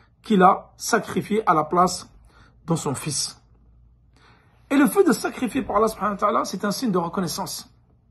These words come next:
C'est une de reconnaissance. Et ça permet également d'en faire largesse à ta famille, à tes proches, tes voisins, aux pauvres. C'est-à-dire le fait de sacrifier, tu vas pouvoir donner de la viande à ta famille, à tes parents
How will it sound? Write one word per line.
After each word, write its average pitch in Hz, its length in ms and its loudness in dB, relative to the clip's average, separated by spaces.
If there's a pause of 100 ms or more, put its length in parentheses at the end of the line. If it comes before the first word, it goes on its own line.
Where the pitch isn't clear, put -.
(240)
C'est - 120 -2
une 190 60 4
de 175 80 4
reconnaissance. 196 760 0 (440)
Et 185 60 2
ça 240 160 2
permet 285 400 0
également 247 600 0 (760)
d'en 196 200 2
faire 226 220 0
largesse 226 680 -2
à - 80 -2
ta - 140 0
famille, 214 460 0
à 147 100 -8
tes 190 140 -4
proches, 233 340 -2
tes 180 80 -4
voisins, 220 500 0
aux 202 100 -6
pauvres. - 380 2 (460)
C'est-à-dire 190 260 4
le 196 100 4
fait 254 140 -2
de 196 60 -2
sacrifier, 226 480 -2
tu - 100 -4
vas - 60 -4
pouvoir 190 260 -2
donner 214 180 2
de 180 100 4
la 175 100 4
viande 208 300 0
à 151 100 -6
ta 185 100 -4
famille, 202 360 2 (1300)
à 180 100 0
tes 196 120 4
parents 196 420 0